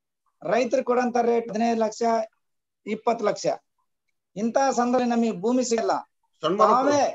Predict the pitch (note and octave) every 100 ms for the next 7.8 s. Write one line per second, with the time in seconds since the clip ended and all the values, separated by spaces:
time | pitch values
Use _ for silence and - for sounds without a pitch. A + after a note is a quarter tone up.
0 | - _ _ - F#3 A3 A3 F#3 A3 F3+
1 | A3 A#3 B3 B3 B3 A3+ B3 B3+ - F#3
2 | G#3 B3 B3 B3+ B3 E3+ D#3 _ _ _
3 | _ _ _ - F#3+ B3 C#4 D4+ B3 C#4
4 | - A3+ A#3 B3+ A#3+ B3+ A#3+ C#3 G#3+ A3+
5 | - - G#3 - G#3+ A3 B3 G#3+ - F#3
6 | D3+ C3+ - _ _ _ - - _ _
7 | _ _ _ _ _ _ -